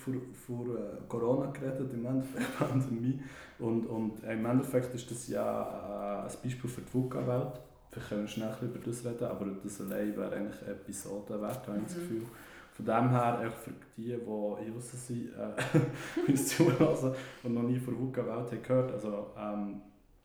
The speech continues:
Speaker 1: es ist ein Begriff, ich weiss, ich glaub, das ist so, hey, ich habe mich ein bisschen zu wenig damit auseinandergesetzt, ganz ehrlich.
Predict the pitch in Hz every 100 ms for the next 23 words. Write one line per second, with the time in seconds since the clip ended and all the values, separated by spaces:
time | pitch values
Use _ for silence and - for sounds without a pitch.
0 | - - 101 101 - 95 95 98 110 104
1 | 104 95 - 104 95 - - - - 98
2 | - - - - 101 104 101 95 104 -
3 | 95 98 101 - - - - - - 50
4 | - - - - 101 104